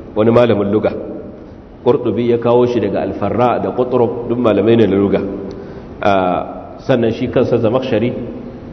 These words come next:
ya goyi bayan wannan, kuma ya kawo hujjojin da za su karfafa abin da ya goyi baya.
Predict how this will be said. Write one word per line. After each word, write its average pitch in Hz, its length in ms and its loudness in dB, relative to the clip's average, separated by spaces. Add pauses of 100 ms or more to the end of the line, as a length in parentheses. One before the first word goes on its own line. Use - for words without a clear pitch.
(140)
ya 104 200 4
goyi 117 300 6
bayan 127 380 2
wannan, 104 640 -6
kuma 117 180 -2
ya 120 80 2
kawo 123 300 2
hujjojin 123 480 0
da 117 80 0
za 117 180 2
su - 60 -6
karfafa 95 400 -2
abin 107 200 0
da 104 80 0
ya 104 60 2
goyi 92 240 2
baya. 90 300 2